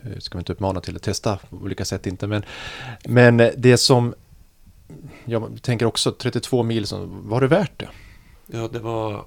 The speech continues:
Speaker 1: otroligt värt det. Och jag tycker absolut man kan uppmana till att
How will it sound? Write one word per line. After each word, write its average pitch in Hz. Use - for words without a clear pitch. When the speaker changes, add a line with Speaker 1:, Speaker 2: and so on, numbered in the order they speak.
Speaker 1:
otroligt -
värt -
det. -
Och -
jag -
tycker 160
absolut 127
man 120
kan 117
uppmana 110
till 107
att -